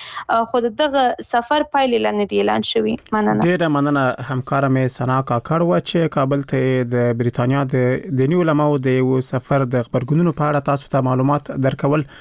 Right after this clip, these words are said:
Speaker 2: په وروستیو څو ورځو کې د دیني علماو دا دویم پرله پسې پلاوی دی چې کابل ته سفر کوي. لکه څنګه مو چې په راپور کې هم واورېده،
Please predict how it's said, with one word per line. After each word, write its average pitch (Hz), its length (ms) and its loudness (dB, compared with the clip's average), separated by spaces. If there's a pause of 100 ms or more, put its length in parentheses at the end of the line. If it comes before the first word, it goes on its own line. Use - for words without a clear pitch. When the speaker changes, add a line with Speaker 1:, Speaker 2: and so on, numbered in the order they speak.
(300)
Speaker 2:
په - 140 0
وروستیو 151 420 2
څو 151 180 -2
ورځو 156 260 0
کې 151 420 0
د 135 160 2
دیني 139 160 2
علماو 139 520 2
دا 127 200 0 (100)
دویم 135 380 2
پرله 143 280 0
پسې 139 600 -2
پلاوی 165 300 0
دی 156 140 2
چې - 140 -4
کابل 143 320 0
ته 143 140 0
سفر 139 340 -2
کوي. 143 300 2
لکه 139 220 0
څنګه 131 220 0
مو 127 100 2
چې 123 120 -2
په 131 100 -2
راپور 127 240 0
کې - 120 -4
هم 156 260 2
واورېده، 143 480 0